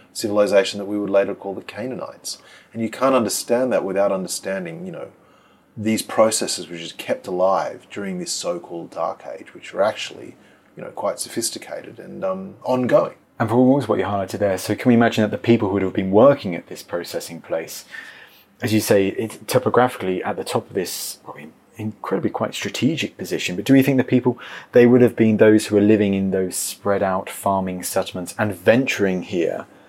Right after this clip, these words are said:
Speaker 2: to do the work, but not staying there long term?
Speaker 1: We don't know, <laughs> but we're finding out. And look, I'll tell you what I think, and then I'll tell you how we're looking at it. So what I think is that most people at this point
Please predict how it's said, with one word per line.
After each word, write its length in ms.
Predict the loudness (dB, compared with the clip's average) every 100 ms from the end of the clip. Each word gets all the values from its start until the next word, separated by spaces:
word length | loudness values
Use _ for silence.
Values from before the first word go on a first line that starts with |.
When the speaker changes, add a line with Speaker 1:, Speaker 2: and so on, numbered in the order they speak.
| -20 -4
Speaker 2:
to 120 | 0
do 260 | 6 6
the 80 | 6
work, 480 | 8 8 8 4 -2
but 120 | 0 2
not 260 | 2 0
staying 320 | -2 -2 0
there 160 | -2 -2
long 220 | -2 -2
term? 320 | -6 -10 -10 -16 _ _ -20 -20 -20 -20 _ _
Speaker 1:
We 140 | 2 6
don't 240 | 6 4
know, 160 | -4 -14 -20 -12 -8
<laughs> 440 | -8 -8 -14 0
but 420 | 2 2 -6 -10 -14 _ _ -14
we're 100 | -12
finding 500 | -2 -2 -2 -6 -12
out. 300 | -16 -18 -20 -20 -20 -20 -4
And 220 | -2 0
look, 160 | -2 -6 -12 -20 _ 0
I'll 140 | 0
tell 260 | 4 6 8
you 80 |
what 100 | 10
I 80 | 8
think, 500 | 6 2 2 2 -2 -4
and 80 |
then 80 | 0
I'll 80 | 0
tell 200 | 0 -2
you 100 | -2
how 160 | 0 -2
we're 80 |
looking 360 | -2 -8 -12 -16
at 100 | -18
it. 120 | -20 -20 -20 -20 -14
So 140 | -2
what 120 | 6
I 100 | 6
think 580 | 6 0 -2 -2 -4 -12
is 160 | -10 -8
that 240 | -8 -8 _ -6
most 540 | 4 6 6 4 -4
people 380 | 2 2 4 0
at 80 | -2
this 140 | -6
point 360 | -12 -10 -8 -10